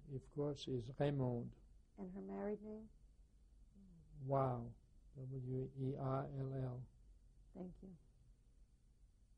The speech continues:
Speaker 2: And this picture?
Speaker 1: Well, it's the same two individual, just, uh, seven years later. Uh, my sister, of course,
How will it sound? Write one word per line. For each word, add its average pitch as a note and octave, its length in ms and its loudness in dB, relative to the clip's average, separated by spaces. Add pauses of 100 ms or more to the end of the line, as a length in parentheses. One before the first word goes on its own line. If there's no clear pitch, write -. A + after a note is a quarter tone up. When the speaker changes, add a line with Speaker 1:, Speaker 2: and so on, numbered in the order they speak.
(1600)
Speaker 2:
And A3 100 -6
this A3+ 120 -4
picture? C4+ 400 -2 (920)
Speaker 1:
Well, E3+ 300 6
it's - 160 -2
the D#3 120 2
same D#3+ 380 6
two D#3 180 6
individual, C3+ 680 6 (1120)
just, D3+ 400 6
uh, C#3 280 2 (420)
seven D3 420 2
years D3+ 360 4
later. C3+ 340 4 (1600)
Uh, C#3+ 260 2 (2250)
my C3+ 100 0
sister, D3 480 4
of C#3 140 2
course, C#3+ 240 0